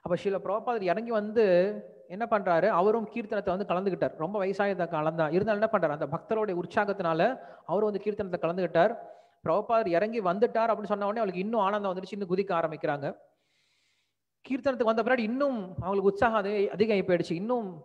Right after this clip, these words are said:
பிரபுபாதரை பார்த்த உடனே அவங்களுக்கு உற்சாகத்தை இன்னும் குதிக்க ஆரம்பிக்கிறாங்களா. பிரபுபாதர் பார்க்கறார், பார்த்து தலையாட்டிட்டு கை தட்டுறார், அவங்கள பார்த்து கை தட்டுறார், உற்சாகப்படுத்துறார். அவங்களுக்கு சொல்ல முடியல ஆனந்தம், இன்னும் குதிக்க ஆரம்பிச்சிட்டாங்க. ஒரு கட்டத்துல அப்புறம் அந்த ரதம் வந்து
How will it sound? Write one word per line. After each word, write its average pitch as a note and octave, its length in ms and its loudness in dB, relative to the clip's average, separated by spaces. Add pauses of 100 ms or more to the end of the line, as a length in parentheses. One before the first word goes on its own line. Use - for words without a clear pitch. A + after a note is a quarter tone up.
பிரபுபாதரை G3 600 2
பார்த்த G#3 300 2
உடனே G#3 160 0
அவங்களுக்கு G3+ 520 2
உற்சாகத்தை G3+ 380 2
இன்னும் G3+ 160 -2
குதிக்க G3 280 4
ஆரம்பிக்கிறாங்களா. D3+ 460 -4 (1040)
பிரபுபாதர் F3 360 -4
பார்க்கறார், D#3 400 -2
பார்த்து F3 340 -4
தலையாட்டிட்டு E3+ 580 -2 (340)
கை F3 160 -6
தட்டுறார், D#3 340 2 (560)
அவங்கள D#3 240 -6
பார்த்து E3+ 280 -2
கை F3+ 160 0
தட்டுறார், F3+ 340 0
உற்சாகப்படுத்துறார். E3 680 0 (640)
அவங்களுக்கு D3+ 220 -12
சொல்ல F3+ 260 0
முடியல G3+ 340 4
ஆனந்தம், G3+ 720 4
இன்னும் G#3+ 260 -4
குதிக்க G#3 240 0
ஆரம்பிச்சிட்டாங்க. F3 520 -4 (1200)
ஒரு F#3 160 -2
கட்டத்துல F#3+ 300 0
அப்புறம் G3 280 2
அந்த F3 240 2
ரதம் F3 240 4
வந்து F#3+ 280 4